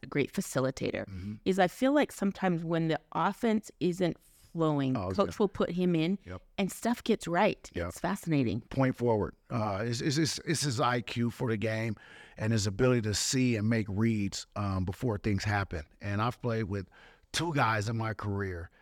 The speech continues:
Speaker 2: that have that same characteristic, and it's Jason Kidd and Rajon Rondo. Just seeing plays before they develop, and it's a unique skill set.
Speaker 1: You, um, this, this is a unique week.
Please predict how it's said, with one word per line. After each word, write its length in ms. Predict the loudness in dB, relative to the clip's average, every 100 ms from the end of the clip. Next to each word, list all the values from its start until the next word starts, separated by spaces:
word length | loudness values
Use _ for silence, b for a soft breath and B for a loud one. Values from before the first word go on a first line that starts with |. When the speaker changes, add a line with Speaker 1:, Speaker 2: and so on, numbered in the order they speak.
| b
Speaker 2:
that 120 | -4
have 200 | -2 -2
that 180 | 0 -2
same 240 | 0 -2 -2
characteristic, 680 | -2 -4 -2 -2 -2 -4
and 160 | -2 0
it's 220 | 0 -4
Jason 380 | -2 0 0 0
Kidd 360 | 0 0 0 -2
and 260 | -2 -2 0
Rajon 360 | 0 0 0 0
Rondo. 460 | 0 0 0 -2 b b b
Just 400 | 0 0 0 -2
seeing 320 | 0 2 2
plays 380 | 0 0 2 0
before 320 | -4 0 2
they 100 | 2
develop, 480 | 0 2 0 0 -6 b b b b
and 160 | -4 -2
it's 200 | 0 0
a 40 |
unique 280 | 0 0 -2
skill 240 | -2 -2
set. 240 | -2 -6 -8 _ _ b b b b b 0
Speaker 1:
You, 240 | 4 4
um, 480 | 4 4 4 2 0 -2
this, 200 | -2 0
this 180 | 0 0
is 100 | 0
a 60 | 2
unique 320 | 2 2 0
week. 360 | -2 -4 -6